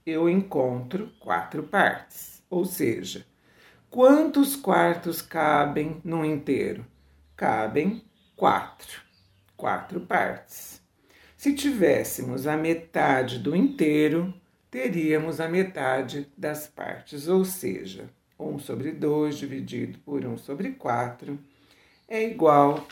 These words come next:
a quatro sobre dois. Qual é o procedimento?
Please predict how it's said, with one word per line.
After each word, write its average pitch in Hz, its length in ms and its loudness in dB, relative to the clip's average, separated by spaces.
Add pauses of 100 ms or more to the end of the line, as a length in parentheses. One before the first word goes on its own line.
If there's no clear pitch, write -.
a 190 120 2
quatro 123 420 0
sobre 139 340 -2
dois. - 640 -12 (480)
Qual 330 600 10
é 175 420 8
o 226 260 -2
procedimento? 151 1400 2